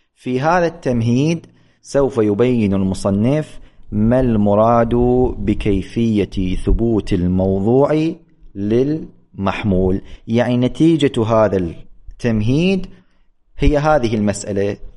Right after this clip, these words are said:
ما المراد بثبوت ال-، بكيفية ثبوت الموضوع للمحمول؟ إذا عرفنا كيفية ثبوت الموضوع للمحمول فنقول: "ال-،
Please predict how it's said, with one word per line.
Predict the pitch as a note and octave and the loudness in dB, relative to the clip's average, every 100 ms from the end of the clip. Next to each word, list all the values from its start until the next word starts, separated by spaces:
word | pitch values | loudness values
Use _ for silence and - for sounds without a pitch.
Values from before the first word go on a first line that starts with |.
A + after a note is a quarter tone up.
| - - | -20 -10
ما | A2+ | -4
المراد | C3 A#2 A2+ G#2+ G#2 | -2 0 2 2 0
بثبوت | F#2 G#2+ A2 A2+ | -4 -2 -2 -2
ال-، | F#2+ - | -6 -8
بكيفية | - A2+ G2+ A2+ | -8 -6 -2 -2
ثبوت | - F#2 G2+ G#2+ | -2 -4 -4 -2
الموضوع | G2 F#2 F#2+ B2 | -2 -2 0 0
للمحمول؟ | D3 C3+ E3+ - - - G2 F#2 F#2 F#2 _ _ _ _ - | 2 0 -2 -8 -16 -12 -8 -8 -8 -10 _ _ _ _ -8
إذا | D#3+ F#3 | -2 2
عرفنا | F#3+ F3+ F#3 F3+ F3 F3 F3+ F3+ - - - - - _ _ | 2 2 -2 -2 0 2 0 -4 -18 -20 -20 -20 -20 _ _
كيفية | - D3+ D3+ E3 E3 | -2 0 0 2 2
ثبوت | D#3+ - D#3 D#3+ | 2 2 2 0
الموضوع | E3 D#3+ D#3+ D#3+ D#3+ | 0 0 2 2 2
للمحمول | D#3+ D#3+ - F3 G3 G3+ - _ | 2 -2 0 0 0 -2 -16 _
فنقول: | - D3 C#3+ C#3+ C3+ F#2 - - _ _ _ _ _ C3+ | -2 0 0 2 2 2 -4 -20 _ _ _ _ _ -6
"ال-، | C3+ | -6